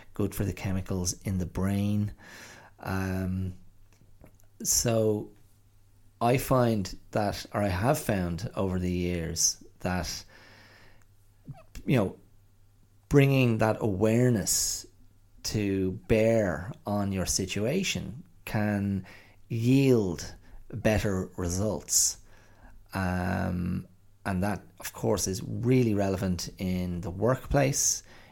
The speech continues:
It's really relevant in your relationship. It's relevant, um, you know, within your family. It's, I mean, in a way, you can say, "Well, where is it not relevant?" Um, because if you are,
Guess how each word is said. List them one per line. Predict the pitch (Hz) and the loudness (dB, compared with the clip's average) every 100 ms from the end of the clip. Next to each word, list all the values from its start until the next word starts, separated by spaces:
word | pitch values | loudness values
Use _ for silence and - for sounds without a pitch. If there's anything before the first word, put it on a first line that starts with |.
| - - | -20 -6
It's | 90 - | -4 -4
really | 98 101 113 104 95 | -4 0 2 2 0
relevant | 92 95 92 90 - | 0 0 -2 -4 -6
in | - 92 87 | -4 -4 -2
your | 87 82 82 - | -2 -4 -6 -8
relationship. | 85 95 131 139 131 120 113 113 - - - - - - - | -6 -2 -2 -2 -2 -2 0 -2 -4 -14 -18 -20 -20 -16 -6
It's | 92 87 - - - - | -2 -2 -2 -4 -4 -6
relevant, | - 101 95 90 90 85 - - 90 | -4 -2 -2 -4 -6 -8 -10 -12 -8
um, | 85 85 85 85 82 85 | -6 -6 -6 -6 -6 -6
you | 92 | -4
know, | 87 82 - - | -4 -4 -8 -10
within | - 90 | -4 -2
your | 85 78 | -2 -4
family. | - 139 143 135 127 123 - - - - - - - | -2 2 2 2 2 0 -4 -14 -20 -20 -20 -18 -4
It's, | 104 - - - - - | -4 -4 -8 -8 -14 -4
I | |
mean, | 123 117 - - - | -2 -2 -4 -10 -2
in | 113 | 0
a | |
way, | 113 120 113 | 4 4 2
you | 95 | 0
can | - 101 | -4 -4
say, | 92 98 | -2 -2
"Well, | 98 90 - - - - | -2 -4 -6 -10 -6 0
where | 113 | 2
is | 107 | 2
it | - | 2
not | 117 - | 0 0
relevant?" | 95 82 73 69 - - - - - - - - - | 0 -2 -4 -10 -14 -16 -20 -20 -20 -20 -20 -20 -8
Um, | 87 85 82 82 | -4 -2 0 -2
because | 82 90 | -2 -2
if | 92 110 | 0 0
you | 107 | 2
are, | 113 110 107 82 98 | 2 4 4 2 -4